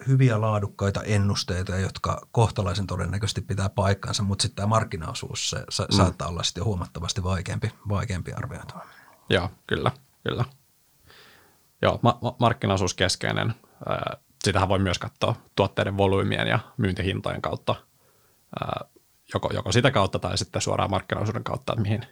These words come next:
Speaker 2: mihin yhtiö voisi, voisi päästä liikevaihtoluokassa esimerkiksi. Ja tota,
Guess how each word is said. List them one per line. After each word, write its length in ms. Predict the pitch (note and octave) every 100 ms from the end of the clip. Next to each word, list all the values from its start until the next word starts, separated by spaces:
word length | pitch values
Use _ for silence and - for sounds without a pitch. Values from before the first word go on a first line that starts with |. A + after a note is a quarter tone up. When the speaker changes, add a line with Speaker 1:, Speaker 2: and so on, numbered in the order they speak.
| -
Speaker 2:
mihin 200 | G2+ -
yhtiö 280 | - - D#2+
voisi, 260 | G2 - -
voisi 200 | - -
päästä 320 | - - -
liikevaihtoluokassa 840 | - A2+ - - - - - A#2+ A#2+
esimerkiksi. 560 | A#2 A#2 - C3+ - - _ _ - - _ _ _ _ _ _ -
Ja 100 | F#2
tota, 440 | F#2 - - -